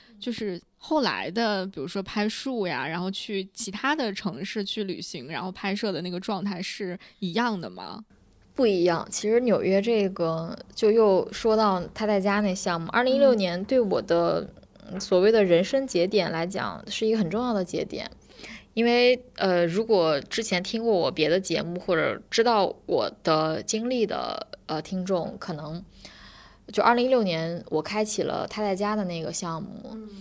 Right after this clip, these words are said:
Speaker 2: 然后因为我就是告别了一段亲密关系，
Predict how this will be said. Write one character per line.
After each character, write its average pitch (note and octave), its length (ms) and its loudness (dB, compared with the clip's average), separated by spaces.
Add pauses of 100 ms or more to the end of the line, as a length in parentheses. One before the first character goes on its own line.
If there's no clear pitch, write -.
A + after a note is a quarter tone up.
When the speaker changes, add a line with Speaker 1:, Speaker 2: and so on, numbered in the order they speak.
(380)
Speaker 2:
然 F3 140 -2
后 F#3+ 120 0
因 A#3+ 200 4
为 F#3+ 200 4
我 D#3 340 2 (260)
就 E3 140 -6
是 E3 140 -8
告 F#3+ 180 2
别 E3 140 0
了 E3 80 0
一 E3 80 -2
段 E3 200 -4
亲 F#3 140 -6
密 F3 140 -6
关 F3 260 -4
系， - 320 -8